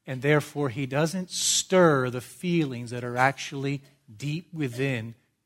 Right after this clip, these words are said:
dormant. You think of a snake. I suppose this is true. A rattlesnake in the grass in a field.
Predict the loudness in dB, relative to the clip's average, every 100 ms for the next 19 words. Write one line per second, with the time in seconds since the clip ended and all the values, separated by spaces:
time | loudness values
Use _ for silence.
0 | _ -6 -6 -6 -16 _ _ _ _ _
1 | _ _ _ _ _ -10 -6 -4 -4 -4
2 | -8 -8 _ _ _ _ _ _ _ _
3 | _ _ _ _ _ _ _ _ -14 -12
4 | -4 -4 -4 -8 -14 -16 -14 -14 -18 _
5 | _ _ -6 2 2 2 -6 -14 -20 _
6 | _ _ _ _ _ _ _ -16 -12 -8
7 | 2 4 4 0 -14 -16 _ -16 -14 -10
8 | -10 -10